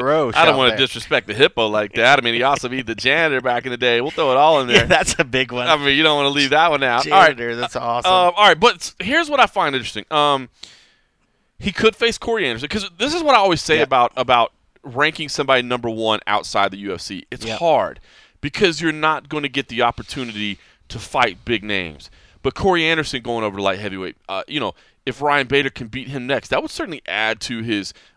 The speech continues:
Speaker 2: uh, you know, to the resume. Now,
Speaker 1: Yeah.
Speaker 2: I don't know that there's a reason for him to fight Phil Davis again, but we still have Phil Davis in the light heavyweight rankings,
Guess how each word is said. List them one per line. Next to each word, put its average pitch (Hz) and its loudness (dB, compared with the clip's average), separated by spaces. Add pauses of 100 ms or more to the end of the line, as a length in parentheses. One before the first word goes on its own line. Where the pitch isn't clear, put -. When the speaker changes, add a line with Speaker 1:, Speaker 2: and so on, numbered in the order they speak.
Speaker 2:
uh, 87 -2
you 151 -10
know, 110 -6
to 127 -14
the 117 -6
resume. 117 -2
Now, 165 -2 (180)
Speaker 1:
Yeah. 95 -8
Speaker 2:
I 202 0
don't 196 0
know 170 4
that 165 -2
there's 143 -4
a 120 -6
reason 123 -6
for 123 -6
him 117 -6
to 113 -6
fight 113 0
Phil 120 -6
Davis 110 -2
again, 151 -6
but 135 -8
we 202 -12
still 262 -6
have 165 -6
Phil 147 -2
Davis 175 -2
in 131 -10
the 127 -4
light 123 -4
heavyweight 123 -4
rankings, 135 -10